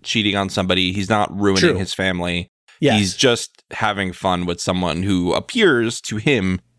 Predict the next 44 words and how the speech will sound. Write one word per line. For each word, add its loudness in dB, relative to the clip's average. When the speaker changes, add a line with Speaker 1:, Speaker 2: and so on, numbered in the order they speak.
Speaker 1:
to -2
like 0
him 0
genuinely 2
and 0
be 4
there 2
for 0
him 2
and 2
not 0
necessarily -2
for 0
money 0
at -2
this -2
point. -4
Speaker 2:
Right. 0
Speaker 1:
It 2
is 2
a 4
very 2
different 0
thing 2
for 0
Dominic 0
to -6
say, 2
"Well, 4
I'm 0
married, 2
but 2
I'm 0
on 2
vacation, -2
so -4
I'm -2
gonna -2
go -2
fuck -4
around." -2
Speaker 2:
Right, 0
right. -6
Speaker 1:
So, 0